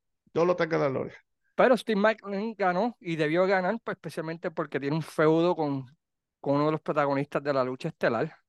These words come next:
Speaker 2: Este, así que hacía sentido. Eh, yo he escuchado a, a A B y a los chicos de Trifulca, por ejemplo, decir, ¿verdad?, que quizás debieron haber escogido a alguien más para tener esta lucha, pero es,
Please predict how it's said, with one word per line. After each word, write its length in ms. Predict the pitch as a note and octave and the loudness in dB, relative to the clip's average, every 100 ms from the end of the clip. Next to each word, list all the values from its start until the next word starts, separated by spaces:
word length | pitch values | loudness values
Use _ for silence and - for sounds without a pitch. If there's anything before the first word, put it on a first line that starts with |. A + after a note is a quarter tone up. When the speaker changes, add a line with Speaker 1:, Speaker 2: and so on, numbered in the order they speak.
| - | -10
Speaker 2:
Este, 600 | C#3 A#2+ _ C3+ B2 B2 | -8 -8 _ -4 -2 -2
así 280 | A#2 - B2+ | -4 -4 -4
que 100 | C3+ | -4
hacía 300 | C3 D3 C#3+ | 0 0 2
sentido. 720 | F3 D#3 - C#3 C3 C#3 - _ _ _ _ | 2 0 0 0 2 0 -4 _ _ _ _
Eh, 380 | - B2 B2 B2+ | -4 -2 0 0
yo 80 | B2 | 0
he 40 | B2 | -2
escuchado 800 | - D3 - C#3+ C#3+ C#3+ C#3 C3 | -4 -6 2 6 6 6 4 0
a, 460 | A2+ E2+ - - | -2 -4 -6 -4
a 20 | A2+ | 0
A 40 | |
B 340 | C3+ D3 C3+ | 2 0 -2
y 480 | C#3+ C#3+ C#3 A#2+ A#2 | -2 0 -2 -4 -6
a 80 | A#2 | -6
los 100 | A#2+ | -8
chicos 320 | - B2+ D3 C3+ | -10 -4 -2 0
de 100 | C3 | 0
Trifulca, 520 | B2 A2+ C#3 C#3 C#3 | 0 -2 -2 2 2
por 180 | C3 B2 | 2 4
ejemplo, 340 | B2 B2+ D3 | 4 4 4
decir, 320 | B2+ A#2 C#3 | 4 2 0
¿verdad?, 280 | C3 B2 A#2+ | 2 4 2
que 120 | C3 | 0
quizás 300 | B2 A2+ A#2 | -8 -6 -4
debieron 300 | B2 C3 C3 | 2 2 2
haber 200 | C3 B2+ | 0 0
escogido 680 | B2 - B2+ A#2 B2 B2+ B2 - - - - _ | -2 -6 -6 -4 0 0 0 -4 -20 -20 -20 _
a 180 | B2+ B2+ | 4 6
alguien 340 | C#3+ D3 D3 | 6 4 2
más 380 | C#3 C3+ C#3+ D#3 - | 2 2 2 0 -6
para 560 | - B2+ A#2+ A#2+ A2+ - _ - | -6 -4 -4 -4 -6 -8 _ -10
tener 240 | B2+ C3 | -6 -4
esta 240 | C#3+ - C#3+ | -4 -2 -2
lucha, 240 | G3 A#3 | 0 -2
pero 260 | F3+ D#3+ | -2 -2
es, 60 | D#3 | -4